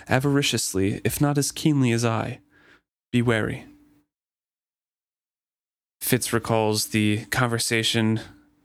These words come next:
that he had previously with Verity about how chivalry was with the magic, uh, with the skill, entering, like, a, a bowl and leaving a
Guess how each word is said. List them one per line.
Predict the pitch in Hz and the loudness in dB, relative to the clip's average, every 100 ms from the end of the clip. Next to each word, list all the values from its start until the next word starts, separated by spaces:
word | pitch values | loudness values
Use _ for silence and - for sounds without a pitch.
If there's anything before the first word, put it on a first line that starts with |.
| _ | _
that | 113 | 0
he | 117 117 | 2 2
had | 113 - | 0 0
previously | 190 180 143 135 | 0 0 0 2
with | 117 113 | 0 2
Verity | 113 110 110 | 0 2 2
about | 107 107 104 | 0 0 0
how | 120 107 | 0 0
chivalry | - 113 110 113 | 0 0 0 2
was | 110 107 | 0 -2
with | 104 | -2
the | 110 | -2
magic, | 110 117 113 120 113 - - - | 0 0 0 0 -2 -8 -6 -2
uh, | |
with | 120 | 0
the | 117 | 0
skill, | 117 - 113 107 113 - - - - | -2 0 2 2 -2 -6 -16 -10 0
entering, | 127 127 127 123 | 0 2 2 2
like, | 117 113 117 | 2 2 2
a, | 110 113 | 2 2
a | 104 | 2
bowl | 113 110 110 | 2 2 2
and | 113 110 | 2 2
leaving | 113 110 110 113 - | 2 2 0 -2 -4
a | - | -2